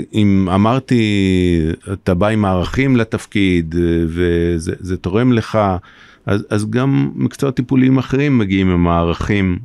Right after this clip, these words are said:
אותם ערכים הטיפוליים שיש להם חשיבות. אני יכול להגיד לך שנקודתית, אבל גם זה פתיר, נקודתית, היו הרבה החלטות רפואיות שאני הייתי צריך לקבל אותן.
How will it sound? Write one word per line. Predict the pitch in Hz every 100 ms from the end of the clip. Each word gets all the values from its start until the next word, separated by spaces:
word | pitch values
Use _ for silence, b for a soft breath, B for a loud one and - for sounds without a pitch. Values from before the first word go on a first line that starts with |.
| -
אותם | - 110 101
ערכים | 85 - 110 104 95
הטיפוליים | - 82 87 87 92 95 101 b b b b
שיש | - 90
להם | 98
חשיבות. | 85 92 - 82 78 107 - - - b b b b b
אני | 90
יכול | 92 180
להגיד | 160 139 165
לך | 156 73
שנקודתית, | - 113 95 92 - _ _ 117 113 123 104 - 85 82 87
אבל | 98 101 107 120
גם | 120 120 127
זה | 120 180 262 285 196 - -
פתיר, | 113 - 107 90 87
נקודתית, | 92 - 113 107 - 80 78
היו | 82 90 113
הרבה | 151 123 92 101
החלטות | - 104 90 85
רפואיות | 113 - 104 82 76 80 -
שאני | 98 117 202
הייתי | 240 151 147
צריך | 147 -
לקבל | - 180 240
אותן. | 196 95